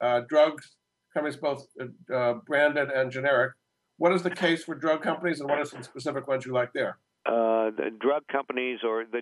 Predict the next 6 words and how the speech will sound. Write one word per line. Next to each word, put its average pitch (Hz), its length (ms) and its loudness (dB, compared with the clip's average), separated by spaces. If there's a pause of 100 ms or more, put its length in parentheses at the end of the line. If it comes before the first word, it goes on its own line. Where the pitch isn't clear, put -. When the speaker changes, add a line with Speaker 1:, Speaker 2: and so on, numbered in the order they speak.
Speaker 2:
general 135 300 -4
healthcare 123 640 -4
area 110 540 -4 (340)
is, 110 400 0 (160)
um, 107 540 -4
healthcare 123 720 -2